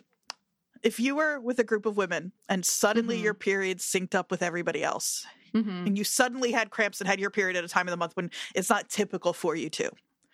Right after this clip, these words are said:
Speaker 1: and you
Speaker 2: Mm-hmm.
Speaker 1: woke up with cramps, you might be like, I don't know that you'd be like, 'Oh, I have cramps.' You'd be like, 'Oh, it's weird.' My," you know what I mean? But she's like, "This
Speaker 2: Yeah.
Speaker 1: seems like when I should be having these symptoms."
Speaker 2: Right.
Speaker 1: So maybe she's,
Speaker 2: Yeah.
Speaker 1: and maybe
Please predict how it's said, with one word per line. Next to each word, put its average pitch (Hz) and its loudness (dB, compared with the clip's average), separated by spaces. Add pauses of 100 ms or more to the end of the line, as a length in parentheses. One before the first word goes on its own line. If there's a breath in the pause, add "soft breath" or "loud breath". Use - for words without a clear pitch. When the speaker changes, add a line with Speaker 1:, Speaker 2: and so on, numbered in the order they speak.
(280 loud breath)
Speaker 1:
and 226 4
you 233 2
Speaker 2:
Mm-hmm. 247 2
Speaker 1:
woke 254 2
up 220 -2
with - -2
cramps, 196 2
you 226 2
might 233 2
be 262 0
like, 202 0 (440 soft breath)
I 262 10
don't 277 4
know 269 4
that 254 -2
you'd 233 0
be 240 4
like, 240 0
'Oh, 302 4
I 262 2
have 233 -2
cramps.' 214 0
You'd 214 0
be 247 6
like, 277 2
'Oh, 359 6
it's 254 -4
weird.' 233 0
My," 196 2
you 269 4
know 277 6
what 294 2
I 320 -2
mean? 262 -2 (120)
But 240 6
she's 262 0
like, 302 0
"This 214 4
Speaker 2:
Yeah. 349 6
Speaker 1:
seems 339 0
like 233 2
when 202 2
I 196 0
should 180 0
be 170 -2 (560 loud breath)
having 185 2
these 170 0
symptoms." 165 0
Speaker 2:
Right. 196 0
Speaker 1:
So - 2
maybe 226 0
she's, 240 0 (200 loud breath)
Speaker 2:
Yeah. 285 2
Speaker 1:
and 269 0
maybe 233 0